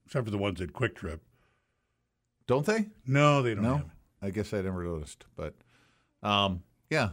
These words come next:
Speaker 2: and then don't forget, you know, we just had, we just put kids in those little, little seats on there and pushed it around.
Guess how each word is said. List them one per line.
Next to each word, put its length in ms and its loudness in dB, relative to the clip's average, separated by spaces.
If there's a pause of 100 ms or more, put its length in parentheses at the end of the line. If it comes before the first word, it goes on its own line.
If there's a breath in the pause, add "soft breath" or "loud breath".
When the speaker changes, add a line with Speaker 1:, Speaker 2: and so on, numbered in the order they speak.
Speaker 2:
and 120 0
then 200 4
don't 200 2
forget, 360 2 (180)
you 80 2
know, 80 6
we 140 2
just 180 -2
had, 280 4
we 80 0
just 200 -6
put 180 4
kids 240 2
in 120 4
those 260 4
little, 240 2 (340)
little 140 6
seats 500 -2
on 220 6
there 220 2
and 140 -2
pushed 300 2
it 80 -2
around. 400 2